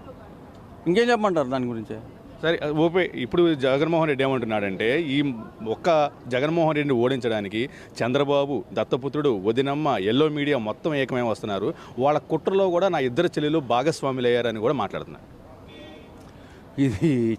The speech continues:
Speaker 1: చెప్పాలంటే కొంచెం క్లిష్టమైన క్వశ్చన్ మీరు వేశారు, కానీ చెప్పగలను.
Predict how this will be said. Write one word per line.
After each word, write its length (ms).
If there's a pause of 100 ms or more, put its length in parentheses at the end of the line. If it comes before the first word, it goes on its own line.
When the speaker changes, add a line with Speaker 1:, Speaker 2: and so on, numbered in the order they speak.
Speaker 1:
చెప్పాలంటే 500
కొంచెం 280
క్లిష్టమైన 760 (340)
క్వశ్చన్ 360
మీరు 140
వేశారు, 520 (640)
కానీ 180
చెప్పగలను. 720